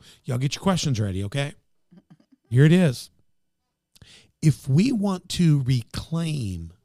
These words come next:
our territory for God, our homes, our families, our businesses, our church, anything, if we want to reclaim our territory for God,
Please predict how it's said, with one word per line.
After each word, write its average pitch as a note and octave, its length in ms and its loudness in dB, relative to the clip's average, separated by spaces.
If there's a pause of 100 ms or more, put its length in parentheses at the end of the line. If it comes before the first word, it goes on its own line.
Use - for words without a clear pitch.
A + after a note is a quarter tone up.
(840)
our E3+ 200 -6
territory D3 600 -2
for B2 140 -8
God, G2 400 -8
our A#2 200 0 (280)
homes, F#3 800 -4 (680)
our G#2+ 220 -8 (420)
families, E3 520 -2
our A2 120 -6
businesses, D3+ 680 -2 (460)
our G#2+ 320 -6
church, - 600 -2 (160)
anything, A2+ 540 -2 (580)
if C#3+ 120 -6
we F3+ 80 -2
want G#3 160 2
to F#3 40 0
reclaim D#3 440 -2
our B2+ 80 -2
territory C#3+ 460 -8
for A#2 120 -12
God, G2 360 -12